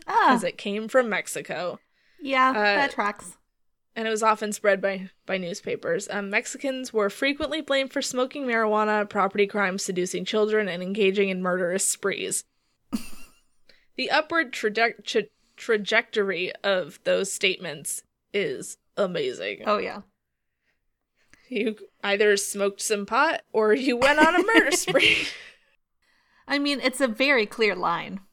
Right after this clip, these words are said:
Speaker 2: I mean, I can't speak for everything ever because, you know, I don't know. But the most harmful thing I have seen a stoned person do is,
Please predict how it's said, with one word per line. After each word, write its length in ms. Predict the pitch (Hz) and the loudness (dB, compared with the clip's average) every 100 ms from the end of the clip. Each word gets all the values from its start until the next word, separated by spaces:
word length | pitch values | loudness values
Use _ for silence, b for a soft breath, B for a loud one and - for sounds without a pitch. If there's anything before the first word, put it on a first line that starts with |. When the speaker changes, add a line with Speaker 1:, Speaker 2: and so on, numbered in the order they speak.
| _ _ | _ _
Speaker 2:
I 80 | - | -4
mean, 160 | 294 359 | -2 0
I 80 | 381 | 0
can't 320 | 403 415 403 | 0 -2 -2
speak 300 | - 330 - | -2 -2 -2
for 400 | 294 269 - - - _ - - - | 0 2 2 -2 -12 _ -18 -12 -2
everything 480 | 233 226 247 247 202 | 0 0 -2 -2 -2
ever 240 | 208 202 | 0 0
because, 540 | 208 202 202 196 - - | 0 -2 -2 -2 -4 -6
you 100 | 214 | -4
know, 220 | 185 190 - _ - | -4 -6 -10 _ -4
I 80 | 196 | 0
don't 180 | 185 | 0
know. 240 | 170 175 190 196 | 0 -2 -4 -4
But 300 | 196 190 - - | -2 0 -2 -8
the 140 | 202 226 | -4 0
most 300 | 240 269 - | 2 2 0
harmful 500 | - 254 254 269 269 | -2 -2 0 0 2
thing 260 | 247 233 | 4 2
I 80 | 226 | 0
have 140 | 220 208 | -2 -4
seen 460 | - 240 220 208 - | -4 -2 0 0 -4
a 80 | |
stoned 480 | 196 - 214 208 214 | -4 -2 0 0 -2
person 540 | - 208 202 208 202 185 | 2 2 4 2 2 2
do 420 | 196 196 202 208 | 6 6 6 4
is, 400 | 202 180 185 - | 0 -2 -4 -6